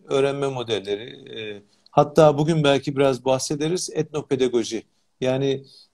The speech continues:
e, milli değerlerin, milli unsurların pedagojik olarak, e, müfredata yayılması ve etkin bir şekilde kullanılması gibi konular oldu. Tabii, e, daha öncesinde başlamış olan bir, e,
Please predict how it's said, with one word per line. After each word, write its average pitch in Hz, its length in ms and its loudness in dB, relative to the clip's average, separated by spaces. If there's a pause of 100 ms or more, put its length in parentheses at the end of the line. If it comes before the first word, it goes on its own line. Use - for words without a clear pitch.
e, 123 100 0
milli 151 420 6
değerlerin, 139 500 6
milli 147 240 -2
unsurların 139 640 -2
pedagojik 143 560 0
olarak, 143 380 2
e, 123 340 2 (260)
müfredata 139 560 6
yayılması 139 760 4
ve 139 80 4
etkin 147 400 -2
bir 135 60 -6
şekilde 139 400 -2
kullanılması 127 600 -4
gibi 113 340 -6 (180)
konular 139 280 0
oldu. 113 440 -4 (600)
Tabii, 214 220 6
e, 160 380 6
daha 170 200 4
öncesinde 170 600 2
başlamış 156 500 0
olan 147 260 0
bir, 143 240 -6
e, 131 500 -2